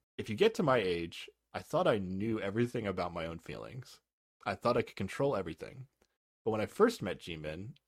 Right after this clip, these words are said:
it felt like Jimin punched me and woke up my feelings. I felt a range of new emotions."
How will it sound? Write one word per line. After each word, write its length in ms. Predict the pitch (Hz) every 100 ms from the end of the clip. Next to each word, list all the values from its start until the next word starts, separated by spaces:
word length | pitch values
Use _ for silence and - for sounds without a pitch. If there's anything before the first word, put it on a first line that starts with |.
| -
it 120 | 101
felt 280 | - 110 123
like 220 | 101 95 - _ _ _ -
Jimin 340 | 113 107 95 92
punched 500 | - 143 151 - -
me 260 | 123 131 135
and 240 | 92 85
woke 220 | 98 104
up 120 | 104 107
my 160 | 90
feelings. 640 | - 92 62 78 113 - - _ _ _ -
I 60 | 95
felt 380 | - 113 - 98
a 80 | 90
range 580 | 85 95 113 131 117
of 180 | - 90
new 160 | 92 95
emotions." 600 | 85 78 76 - 123